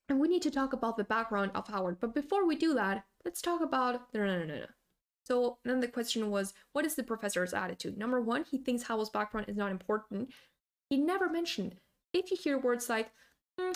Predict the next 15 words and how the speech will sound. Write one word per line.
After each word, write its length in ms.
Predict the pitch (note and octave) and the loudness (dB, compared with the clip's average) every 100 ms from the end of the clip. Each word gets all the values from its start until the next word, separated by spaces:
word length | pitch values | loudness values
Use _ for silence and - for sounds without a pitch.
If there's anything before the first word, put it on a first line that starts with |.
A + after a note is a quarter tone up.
| - | -4
that's 200 | - F4+ | -8 -4
not 120 | G4 F4+ | 0 2
really 180 | E4 | 2
important," 600 | C#4+ C#4 D#4+ E4 D#4 - | 0 0 0 0 -2 -4
then 200 | - D#4 | 0 2
yes, 260 | D#4 D4 - | 4 2 -4
then 300 | - C4+ A#3+ | -2 2 2
this 180 | C4+ C4+ | 0 0
may 160 | B3+ | 0
be 80 | A#3+ | 0
correct, 420 | A3+ A3+ A#3+ - | -2 0 0 -2
but 120 | - B3 | -4 -2
you 80 | |
never 240 | C#4+ F4 D#4 | 0 0 0
heard, 360 | - C4+ D#3 | 0 0 -2